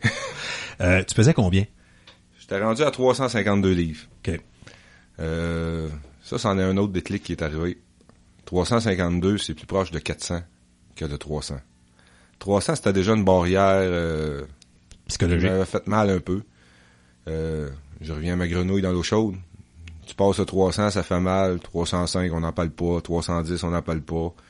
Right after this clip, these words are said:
Speaker 1: On fait un petit régime, on perd dix livres, ah, c'est facile. Donc, on remonte à trois quinze, on va refaire un autre petit régime, on va redescendre à trois cinq. On redescend plus à trois cents, on redescend à trois cinq.
Speaker 2: Mhm.
Speaker 1: Le prochain coup, on redescend juste à trois dix. Trois cent cinquante-deux, euh,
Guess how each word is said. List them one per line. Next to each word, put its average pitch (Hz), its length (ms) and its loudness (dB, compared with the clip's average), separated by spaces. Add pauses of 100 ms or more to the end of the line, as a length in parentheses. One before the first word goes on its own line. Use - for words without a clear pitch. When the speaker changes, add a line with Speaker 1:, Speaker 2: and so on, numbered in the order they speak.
(680)
Speaker 1:
On - 40 -20
fait 92 100 -2
un 90 40 2
petit 98 200 0
régime, 107 400 6
on 92 80 2
perd 92 200 2
dix 87 140 -2
livres, 98 420 2
ah, - 60 -14
c'est - 80 -14
facile. 87 640 -2
Donc, 82 240 -6
on 76 200 -4
remonte 90 280 0
à 110 80 4
trois 110 240 6
quinze, 104 300 2
on 76 180 -4
va 78 140 -4
refaire 92 220 -2
un 92 40 2
autre 92 140 0
petit - 100 -2
régime, 90 360 0
on 90 60 0
va 80 60 -2
redescendre 85 360 -2
à 87 40 -2
trois 95 220 2
cinq. 104 320 -2 (340)
On 87 60 -8
redescend 87 280 -2
plus 95 100 2
à - 20 2
trois 92 220 0
cents, 110 220 0
on 92 60 -2
redescend 87 280 -2
à - 20 -2
trois 92 240 -2
cinq. 87 260 -4
Speaker 2:
Mhm. 104 280 0 (280)
Speaker 1:
Le 87 220 0
prochain 95 320 0
coup, 120 260 0
on 92 40 2
redescend 92 340 0
juste 101 180 -2
à 92 60 -2
trois 95 260 2
dix. 90 320 -4 (800)
Trois 98 220 2
cent 101 160 0
cinquante-deux, 92 500 0
euh, 80 600 -2